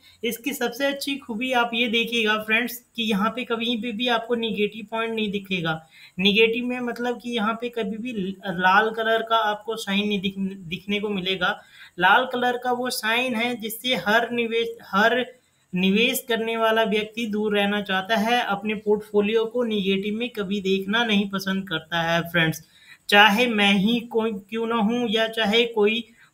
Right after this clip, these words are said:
बड़ा investor क्यों ना हो, ठीक है friends, किसी को भी अपना portfolio red color में नहीं दिखने को बनता है। हाँ, यहाँ पे जो दिख रहा है इसका reason है कुछ, वो आपको मैं आगे बताऊँगा,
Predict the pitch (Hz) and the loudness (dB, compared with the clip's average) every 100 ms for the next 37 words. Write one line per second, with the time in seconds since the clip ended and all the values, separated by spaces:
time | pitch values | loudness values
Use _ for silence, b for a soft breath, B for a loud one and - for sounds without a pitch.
0 | 175 208 220 226 220 220 220 240 240 240 | 4 8 8 6 4 0 0 0 0 0
1 | 226 214 185 165 160 165 233 240 254 262 | 0 2 2 2 -2 -4 -4 0 2 2
2 | 262 214 226 240 226 226 220 240 214 220 | 0 -4 -8 -6 -4 -4 -4 -4 -6 -10
3 | 220 220 - 208 208 214 226 190 208 202 | -8 -10 -10 -4 -4 0 -2 0 0 0
4 | 202 214 226 214 208 196 196 202 202 214 | -4 -6 -4 -2 0 -2 -6 -10 -8 -4
5 | 196 160 165 160 147 B B B _ 185 | -4 -4 -2 -2 -2 B B B _ 6
6 | 208 214 196 240 240 269 233 269 247 240 | 6 6 6 4 2 -6 -2 -2 -2 -2
7 | 247 226 240 240 240 226 185 196 233 240 | 2 2 2 0 -2 0 0 4 4 4
8 | 220 220 247 - 196 208 220 226 226 196 | 0 -2 -8 -6 0 2 2 0 0 0
9 | 190 - 214 214 214 196 190 214 208 190 | 0 -2 -4 0 4 4 4 0 -2 0
10 | 170 175 214 - | 0 2 0 -2